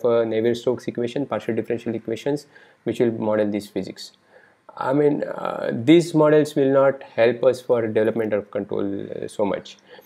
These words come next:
Okay, so then in that case, we'll, we'll consider some empirical models, okay, where I consider this, this, this and overall, uh, resistance of the friction to, to be, uh, overall resistance, uh,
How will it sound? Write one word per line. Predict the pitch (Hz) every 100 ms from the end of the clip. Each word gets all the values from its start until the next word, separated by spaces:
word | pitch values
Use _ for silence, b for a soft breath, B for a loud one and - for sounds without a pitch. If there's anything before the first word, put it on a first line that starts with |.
| b b _
Okay, | 117 131 123
so | 131
then | 123 151
in | 147
that | 143 147 147
case, | 151 147
we'll, | 135 127 127 127 -
we'll | 117 117
consider | 113 113 - 123 117
some | 110 117 117 117 b b
empirical | 127 120 147 151
models, | 139 117 113 107 - - _ -
okay, | 117 120 120 B B -
where | 113 113 110 110 110
I | 113 110
consider | 120 120 135
this, | 123 120 120
this, | 120 113 107 -
this | 120 107 -
and | 123 120
overall, | 123 131 139 131
uh, | 127 131 117 110
resistance | 110 123 120 127 117
of | 110
the | 107
friction | 110 - 117 110
to, | 110 107 90 -
to | 107
be, | 110 107 107 B B -
uh, | -
overall | 127 127
resistance, | 120 120 120 139 123
uh, | 120